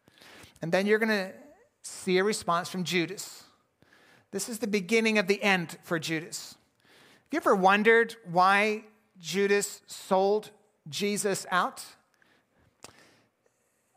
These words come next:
It's not because of silver. It really is because of something else. He didn't just kinda sell him out to get a little bit more money in the purse that he was already managing.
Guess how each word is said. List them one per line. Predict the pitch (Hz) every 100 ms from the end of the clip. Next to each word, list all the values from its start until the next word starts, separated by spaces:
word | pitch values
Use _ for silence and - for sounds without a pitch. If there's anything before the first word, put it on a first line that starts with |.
| -
It's | 196 -
not | 220 226 233 - _
because | - 196 208 190
of | 175
silver. | - 180 160 156 - - _ _ _ _ _ _ _ -
It | 202 196
really | 185 208 208 196
is | 190 -
because | 180 185 156
of | 151
something | 170 156 160 147
else. | 151 - - - _ _ _ _ _ _
He | 170
didn't | 196 214
just | 185 180
kinda | - 196 185 165 143 - _ _
sell | - - 196 185
him | 180
out | 185 170 180 -
to | 175
get | 180 165
a |
little | 165 185
bit | 180 180 185
more | 175
money | 170 170 165 156 165 180
in | 170 165 165
the | 151
purse | 151 - 302 269 156 170 - - _ -
that | - 165
he | 190
was | 165 -
already | 180 185 175 165
managing. | 165 165 165 147 160 156